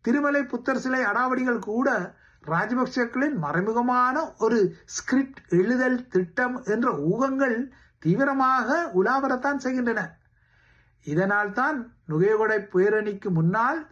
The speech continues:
திருமலை சம்பவங்களில் ராஜபக்சேக்கள் நுழைந்ததாகவும் கூறப்படுகின்றது.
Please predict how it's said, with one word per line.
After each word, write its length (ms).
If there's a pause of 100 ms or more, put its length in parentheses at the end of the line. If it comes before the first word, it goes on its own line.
திருமலை 420
சம்பவங்களில் 720
ராஜபக்சேக்கள் 920 (380)
நுழைந்ததாகவும் 1000
கூறப்படுகின்றது. 680